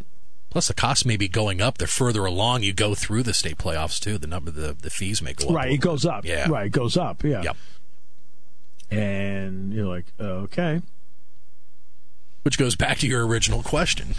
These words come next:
Speaker 1: even more, so even more so.
Speaker 2: Right. Now, for a T V outlet, it's a little different because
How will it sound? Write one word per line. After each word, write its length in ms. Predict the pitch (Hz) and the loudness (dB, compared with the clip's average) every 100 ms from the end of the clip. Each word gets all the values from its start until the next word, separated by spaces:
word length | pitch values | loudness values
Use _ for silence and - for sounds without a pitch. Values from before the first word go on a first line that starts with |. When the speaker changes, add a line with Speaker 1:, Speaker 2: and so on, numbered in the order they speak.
| 113 | 2
Speaker 1:
even 220 | 123 104 | 2 2
more, 360 | 98 170 - - | 2 2 2 2
so 140 | - | 2
even 180 | 101 98 | 4 2
more 160 | 92 143 | 2 2
so. 300 | - 71 - - - - - - - - - - - | 0 0 -2 -2 -2 -2 -2 -2 -2 -2 -2 -2 -2
Speaker 2:
Right. 300 | 127 110 85 - - - - - - - - - - - - - - - - - - - - - | -2 -2 -2 -2 -2 -2 -2 -2 -2 -2 -2 -2 -2 -2 -2 -2 -2 -2 -2 -2 -2 -2 -2 0
Now, 560 | 131 110 98 95 95 117 - - - 135 | 0 0 0 -2 -2 -4 -4 -2 -2 -2
for 200 | - 110 | 0 0
a 40 | |
T 260 | - 135 127 | 2 2 2
V 220 | 135 123 | 2 2
outlet, 420 | 101 101 113 104 - - - - - - - - - - - - - - - - - - - - 160 - | 0 0 0 0 -2 -2 -2 -2 -2 -2 -2 -2 -2 -2 -2 -2 -2 -2 -2 -2 -2 -2 -2 -2 -2 -2
it's 120 | 143 | 0
a 20 | 135 | 0
little 140 | 135 | 2
different 340 | 131 123 120 | 2 2 0
because 540 | 107 101 113 104 98 | 2 2 2 2 0